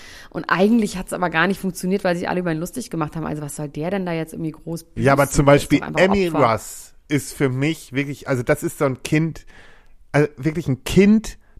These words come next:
Speaker 2: die regt mich einfach schon auf, weil die einfach rotzfrech ist. Ja, sie hat Trash verstanden,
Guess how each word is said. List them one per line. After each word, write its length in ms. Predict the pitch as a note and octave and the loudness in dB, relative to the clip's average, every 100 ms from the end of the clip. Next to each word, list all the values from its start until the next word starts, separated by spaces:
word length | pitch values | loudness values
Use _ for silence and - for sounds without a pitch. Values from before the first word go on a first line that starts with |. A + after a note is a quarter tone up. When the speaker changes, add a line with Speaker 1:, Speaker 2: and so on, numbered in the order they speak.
| - | 2
Speaker 2:
die 60 | |
regt 280 | C#3 E3+ - | 4 4 2
mich 160 | D#3+ - | -2 0
einfach 240 | D3 D3+ | 2 2
schon 260 | - C#3 B2+ | 2 0 2
auf, 220 | B2+ - | 2 2
weil 80 | C3 | 0
die 120 | B2+ | 0
einfach 340 | A#2+ B2 - | 0 0 2
rotzfrech 480 | B2+ D3 - - A#2+ | 2 2 2 2 2
ist. 160 | A#2 - | 0 2
Ja, 220 | C#3+ C3 | 4 4
sie 120 | C3 | 2
hat 80 | B2 - _ | 0 -2 _
Trash 320 | - D#3+ - | 0 0 2
verstanden, 680 | F#3+ F#3 - E3+ F3 F3 G3 | 0 2 4 4 4 0 -4